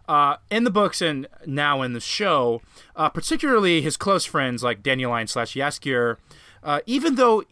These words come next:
he's a normal human. Um, there's some theories about why that is. Uh, generally, it's because, uh, Andrzej Sapkowski likes the character and he wants him around Geralt, so he just doesn't really,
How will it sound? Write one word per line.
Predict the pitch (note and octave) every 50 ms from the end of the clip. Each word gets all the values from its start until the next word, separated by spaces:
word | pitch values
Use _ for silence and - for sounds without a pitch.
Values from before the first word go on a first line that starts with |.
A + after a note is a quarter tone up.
| _ -
he's | - - - - C#4 A#3
a | A#3 G#3+
normal | F#3+ F3 E3 D#3+ D#3+ E3 F3 F#3 F#3 F3+ F3+ F3 E3 E3 E3 _ _ _
human. | - - - - F3 C3+ G#2+ F#2+ D2+ - - _ _ _ _ - - - _ _ _ -
Um, | D3+ D3+ D3+ D#3+ D3+ B2+
there's | F3 G#3+ A#3+ -
some | A#3+ G3+
theories | - - G#3 G3 G3 G3+ F#3 D#3+
about | D#3+ C3+ D#3 D3+ C#3+
why | B2+ A2+ A#2+ B2 C3+ C#3+ C#3
that | C3 B2+ B2 - - -
is. | E3+ F#3 F#3 F3+ F3+ F3+ E3+ - - - - - - - - -
Uh, | C3 B2+ B2+ B2
generally, | C3 B2+ G#2 - D#3+ D#3 D3 C#3+ C#3 C#3 C#3 C3+ C3 -
it's | - A#2+ G#2+ - - - - - - _ _ _ _
because, | - A#2+ - - B2+ A#2 A#2 A2+ A2 G#2+ - - - - - _ _ _ _ _ _ _ _ _ _ _ -
uh, | A2+ A2 A2 A2 A2+ A2 G#2+ G#2+ G#2 G#2 G#2 G#2+ G2 - _ _ _ _ _ _ _ _ -
Andrzej | B2+ B2 B2+ B2+ B2+ C3 B2 A#2
Sapkowski | - - B2 A#2 - - C#3 B2+ B2 - - B2+ A#2
likes | A2+ A2+ A2 -
the | - -
character | - C#3 B2 A#2+ - - B2 A2+
and | G#2+
he | G#2+
wants | G#2 A2 A2 - -
him | A2 A2
around | G#2+ G#2+ G#2+ G#2+ G#2+ G#2
Geralt, | - A2+ A2+ A2+ A2+ A2+ -
so | - A2+
he | G2 G#2+
just | - G#2+ -
doesn't | - G#2 G#2+ A2+
really, | G#2+ G#2 G2+